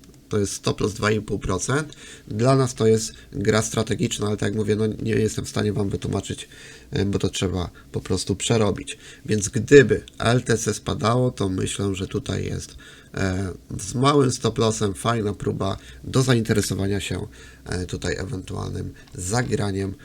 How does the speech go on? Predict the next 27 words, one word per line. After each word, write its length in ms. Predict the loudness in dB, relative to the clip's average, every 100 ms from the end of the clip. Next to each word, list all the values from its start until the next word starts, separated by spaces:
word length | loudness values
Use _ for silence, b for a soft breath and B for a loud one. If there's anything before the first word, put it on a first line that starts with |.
| B
e, 140 | -6 -4
w 120 | -4
górę. 340 | 2 4 4 0 -10 -6
To 160 | 0 2
byłby 380 | 4 4 4 4
ładny, 600 | 4 2 0 2 2 0 -6 -16 -6
ładny, 400 | -2 -2 -2 -4
podkreślam, 720 | -4 -8 -4 -4 -4 -4 -4 -8 B B B B B B -18 -2
e, 160 | 2
ładna 300 | 4 4 2
piątka 400 | 4 4 4 0
by 120 | -4 -6
to 80 |
była 180 | -6 -6
na 140 | -6 -6
Litecoin, 300 | -4 -6 -4
ok? 180 | -4 0 0 0
Tu 120 | -2
byśmy 280 | -4 -4 -4
mieli 180 | -4
tam 200 | -4 -8
pierwszy, 340 | -2 -2 0 -2
drugi, 320 | 0 0 -2
trzeci, 600 | -2 -2 -2 -2 -2 -4 B B B -4
e, 220 | -2 -2
czwarty 560 | -2 -2 -2 0 -2 0
i 220 | -4 -4